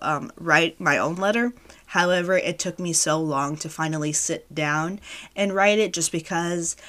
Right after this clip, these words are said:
I don't know, like, maybe it's just because I didn't wanna come to terms with the fact that, like, I don't know when I'm gonna play the sport again. I don't know when I'm gonna come back to softball. And it took me about, like, what, a year and a half or so, ever since I've stopped playing, ever since I've picked up a glove or a bat,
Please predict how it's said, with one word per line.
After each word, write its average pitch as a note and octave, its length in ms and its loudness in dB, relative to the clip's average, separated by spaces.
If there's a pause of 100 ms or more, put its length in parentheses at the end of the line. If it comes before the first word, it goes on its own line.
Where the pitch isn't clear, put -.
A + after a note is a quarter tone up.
(240)
I G3+ 80 4
don't A#3 140 4
know, G#3+ 120 2
like, E3 220 0
maybe A#3+ 640 0
it's F#3+ 180 -2
just - 160 0
because G3 240 0
I F3 80 6
didn't E3 220 2
wanna D#3+ 180 4
come E3 220 -2
to D#3 100 -6
terms D3+ 340 0
with D#3 140 -2
the E3 80 -2
fact D#3 360 -2
that, D3 200 -2
like, A#2 380 -4
I E3+ 160 2
don't D#3+ 180 0
know D#3+ 140 0
when G3+ 160 0
I'm A3 100 -2
gonna A3 160 -2
play A3 200 0
the A3 60 -2
sport A3 300 0
again. A3+ 320 0 (320)
I F#3 120 0
don't F#3+ 180 0
know F3+ 180 2
when F3+ 160 2
I'm F3 100 -4
gonna F3 180 -4
come F3 180 -6
back D#3+ 220 -2
to E3+ 60 -6
softball. F3 600 -4 (400)
And E3 320 0
it D#3 80 -4
took F#3+ 160 -2
me F#3+ 160 0
about, D3+ 380 4 (200)
like, C#3+ 200 -2
what, C#3 280 -2
a E3 80 -2
year F3 280 2
and E3+ 100 -2
a E3+ 40 -4
half E3+ 300 -2
or F#3+ 120 -2
so, F#3 220 2
ever F3 180 0
since F3+ 240 0
I've D#3+ 140 0
stopped - 280 -2
playing, D#3+ 380 0
ever D#3+ 160 -2
since D#3 240 -6
I've C#3 180 -6
picked D#3+ 240 -6
up C#3+ 140 -2
a - 20 -6
glove D#3+ 320 0
or D3+ 80 -2
a D3 60 -4
bat, D3 360 -2